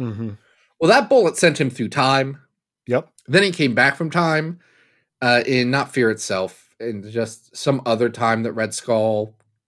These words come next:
Speaker 2: took over the world. I'm sorry, I haven't read all of the Brubaker Captain America in a, in a spell. It's probably close to ten years now.
Speaker 1: Hey, you're, you know m-,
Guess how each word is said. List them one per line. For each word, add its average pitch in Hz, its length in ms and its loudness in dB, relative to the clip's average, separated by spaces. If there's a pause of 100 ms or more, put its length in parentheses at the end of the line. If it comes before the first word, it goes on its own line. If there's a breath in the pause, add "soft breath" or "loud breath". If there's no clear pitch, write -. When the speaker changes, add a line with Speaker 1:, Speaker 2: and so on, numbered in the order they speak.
Speaker 2:
took 123 180 -4
over 113 300 2
the 107 120 -2
world. 107 400 -2 (600 loud breath)
I'm 175 120 2
sorry, 117 260 2
I 160 80 4
haven't 160 220 0
read 113 280 2
all 113 220 -2
of 104 80 -4
the 107 100 -6
Brubaker 101 480 -4
Captain 101 300 -4
America 95 460 -12
in 104 100 -14
a, 92 160 -12 (200)
in 127 140 0
a 90 100 -4
spell. 90 580 -6
It's 92 120 -10
probably 92 320 -6
close 98 300 -16
to - 100 -20
ten 90 240 -18
years 95 320 -20
now. 90 60 -18
Speaker 1:
Hey, 139 140 0
you're, 117 240 -4
you 151 240 -8
know 147 200 -2
m-, 113 240 -4